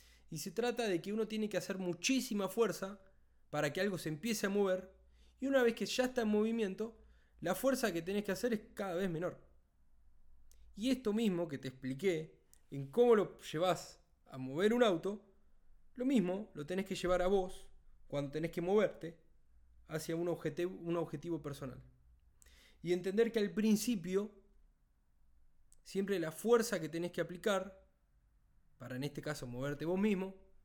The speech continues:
es muchísima. Pero al principio, cuando lo empezás a hacer y ya estás en movimiento, cada vez es menor. Ahora bien, te lo quiero llevar a otro ejemplo.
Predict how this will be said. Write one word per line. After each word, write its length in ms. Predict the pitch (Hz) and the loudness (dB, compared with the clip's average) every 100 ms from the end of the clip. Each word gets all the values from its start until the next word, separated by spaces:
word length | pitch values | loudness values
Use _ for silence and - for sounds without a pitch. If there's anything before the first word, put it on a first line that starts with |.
| - _ _ _ _ _ - | -20 _ _ _ _ _ -14
es 180 | 135 160 | -10 -6
muchísima. 580 | 160 - 170 131 113 - - - - - - - - - - | -4 -4 -6 -6 -6 -8 -12 -16 -18 -20 -20 -20 -20 -12 -4
Pero 160 | 190 | 0
al 100 | 208 | 0
principio, 480 | 214 214 233 220 240 | 0 -2 -2 -4 -2
cuando 220 | 175 170 | 0 0
lo 40 | 165 | 0
empezás 420 | 170 170 220 220 | -2 -4 -4 -4
a 20 | |
hacer 340 | 196 208 208 - - _ _ _ _ _ - | -2 -2 -2 -8 -20 _ _ _ _ _ -10
y 80 | |
ya 80 | 185 | -8
estás 240 | 185 202 185 | -4 -6 -4
en 80 | |
movimiento, 640 | 175 175 196 190 180 202 - _ _ _ _ _ _ _ | -2 -2 0 -2 -4 -10 -14 _ _ _ _ _ _ _
cada 200 | - 180 | -6 -2
vez 180 | 190 190 | -2 -2
es 140 | 190 156 | -4 -4
menor. 220 | 131 - - - - - - - - - - - - - - - - - - - - - - - _ _ _ _ _ _ _ _ | -6 -8 -20 -20 -20 -20 -20 -20 -20 -20 -20 -20 -20 -20 -20 -20 -20 -20 -20 -20 -20 -20 -20 -20 _ _ _ _ _ _ _ _
Ahora 220 | 175 214 | 2 4
bien, 180 | 208 160 | 4 2
te 80 | 135 | -2
lo 100 | 147 | -4
quiero 160 | 175 180 | -2 -2
llevar 320 | 175 180 175 | 0 0 0
a 180 | 151 160 | 0 0
otro 280 | 185 - | 0 -2
ejemplo. 440 | 165 165 127 123 | -4 -6 -6 -10